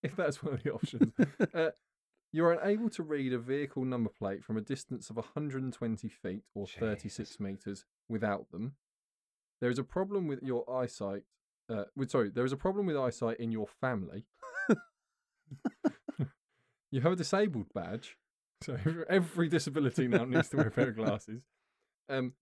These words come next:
Speaker 1: you're unable to read a vehicle number plate from a distance of sixty-seven feet,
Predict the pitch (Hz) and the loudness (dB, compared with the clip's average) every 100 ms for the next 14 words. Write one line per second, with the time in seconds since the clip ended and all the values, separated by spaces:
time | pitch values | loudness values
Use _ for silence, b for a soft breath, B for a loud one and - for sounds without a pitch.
0 | _ - 143 139 143 175 185 185 175 151 | _ -2 2 4 2 0 -2 -4 -6 -6
1 | 147 139 131 117 123 147 143 131 127 117 | -6 -4 -4 -4 -2 -4 -2 -2 0 -2
2 | - 98 98 - - 113 107 135 - 127 | -4 -4 -4 -6 -6 -4 -2 -6 -4 -10
3 | 113 113 - - 139 - - 120 - - | -8 -10 -10 -10 -10 -10 -12 -10 -8 -4
4 | 175 160 113 - - 87 | -2 0 -2 -2 -8 -8